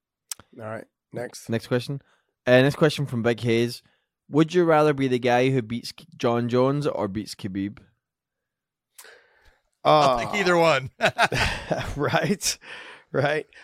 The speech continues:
Speaker 1: Uh, I would say John Jones. Um,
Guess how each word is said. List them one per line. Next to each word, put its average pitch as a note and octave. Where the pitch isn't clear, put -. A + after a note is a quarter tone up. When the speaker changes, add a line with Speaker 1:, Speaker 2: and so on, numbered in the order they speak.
Speaker 1:
Uh, D#3+
I F#3
would G3
say G#3
John F3+
Jones. B2+
Um, B2